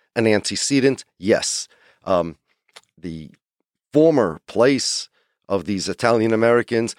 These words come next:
yes. The Italian Americans have a connection to Italy, yes. An affinity for it,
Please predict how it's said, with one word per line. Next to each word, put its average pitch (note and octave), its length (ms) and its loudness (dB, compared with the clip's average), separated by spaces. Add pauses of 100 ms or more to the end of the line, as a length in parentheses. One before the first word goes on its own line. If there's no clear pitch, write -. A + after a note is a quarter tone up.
yes. F2+ 540 -2 (360)
The A#2 160 -6
Italian A#2+ 420 0
Americans B2 720 0 (220)
have G#2 260 -2
a G2 180 2
connection D3+ 640 0
to C#3 180 -2
Italy, C#3 460 2 (300)
yes. B2 500 0
An G2+ 140 -2
affinity D3+ 480 0
for C#3+ 420 4
it, - 220 -2